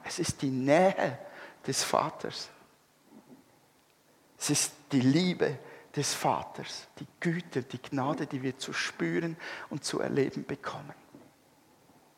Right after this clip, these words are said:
Ich möchte ein Schlusswort darunter setzen, unter die Predigt. Ich weiß nicht mehr, welchen Vers.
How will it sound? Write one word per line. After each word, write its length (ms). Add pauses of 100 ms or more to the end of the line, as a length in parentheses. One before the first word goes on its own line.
(3750)
Ich 340
möchte 240
ein 200 (380)
Schlusswort 800
darunter 420
setzen, 600 (500)
unter 280
die 100
Predigt. 460
Ich 160
weiß 280
nicht 220
mehr, 240
welchen 320
Vers. 460